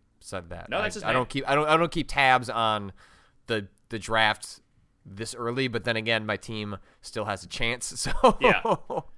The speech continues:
Speaker 2: Oh yeah, no, your team, your team has a, has a strong chance to go relatively deep. I, I'd say the Pats at some point here are probably just going to kinda go off a cliff, 'cause it,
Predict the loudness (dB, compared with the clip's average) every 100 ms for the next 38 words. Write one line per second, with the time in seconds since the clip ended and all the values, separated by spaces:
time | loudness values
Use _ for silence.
0 | -14 -2 2 4 2 0 -2 0 -2 -4
1 | -2 -2 -2 -2 -2 0 -2 -2 -2 -4
2 | -4 -4 -4 -6 -6 -8 -8 -6 -4 -6
3 | -6 -10 -12 -10 -8 -8 -6 -6 -4 -4
4 | -4 -6 -6 -4 0 0 0 -8 -10 _
5 | _ _ -14 -4 -2 0 0 0 0 -2
6 | -2 -2 -2 -6 -8 -8 -8 -8 -8 -8
7 | -8 -8 -8 -10 -12 -16 -16 -16 -18 -14
8 | -12 -12 -14 -16 -14 -16